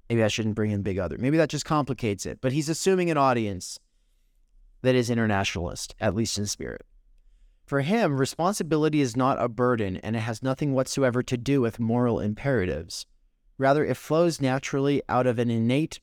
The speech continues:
pleasure to making manifest, in clarifying the obscure, in illuminating the darkness. His affirmation of the public realm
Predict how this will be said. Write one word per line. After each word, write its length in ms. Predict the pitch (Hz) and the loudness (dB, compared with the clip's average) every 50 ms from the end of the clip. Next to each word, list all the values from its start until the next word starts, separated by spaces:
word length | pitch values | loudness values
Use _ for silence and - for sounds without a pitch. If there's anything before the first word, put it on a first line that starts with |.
| _ | _
pleasure 520 | - - 135 143 147 127 113 82 64 - - - - | -4 0 2 2 2 2 0 -2 -4 -6 -10 -14 -10
to 120 | - - | -4 -2
making 400 | 123 123 123 127 - - 135 127 | 0 2 0 0 0 0 0 2
manifest, 760 | 123 120 117 120 120 110 - - 73 64 - - - - - _ _ _ _ _ | 2 2 0 0 -2 -2 -4 -6 -8 -8 -8 -10 -12 -14 -16 _ _ _ _ _
in 200 | - 117 120 113 | -2 -2 0 0
clarifying 760 | 107 - - 135 135 139 143 143 - - 131 131 131 131 131 131 | -2 -2 -2 0 0 2 0 -2 -2 0 0 2 2 2 2 2
the 140 | 127 123 | 2 2
obscure, 640 | 120 110 - - - - 117 117 110 107 92 82 - - _ _ _ _ _ - | 0 0 -2 -10 -10 -6 -2 -2 -2 -2 -2 -4 -8 -14 _ _ _ _ _ -4
in 100 | 117 120 | -2 0
illuminating 840 | 117 110 110 127 127 131 131 123 120 113 110 113 110 107 104 110 - _ | 0 0 0 0 0 0 2 2 0 2 2 2 0 0 -2 -4 -8 _
the 140 | - 104 110 | -6 -4 -4
darkness. 640 | 104 104 95 95 - - - - - - - - - - _ _ _ _ - - _ _ _ _ _ - | -2 0 -2 -2 -4 -6 -14 -14 -12 -10 -12 -12 -12 -16 _ _ _ _ -20 -20 _ _ _ _ _ -4
His 100 | 139 165 | 2 2
affirmation 720 | 160 175 - - 165 156 151 160 196 220 - - 151 127 | 2 2 2 0 -2 0 2 2 2 0 0 0 0 0
of 100 | 113 104 | 0 -2
the 100 | 117 101 | -4 -6
public 420 | - - - 143 139 131 120 107 104 | -6 -4 -4 -2 0 0 -2 -2 -2
realm 500 | 110 120 139 139 127 113 107 104 107 | 0 0 2 2 2 0 0 -2 -2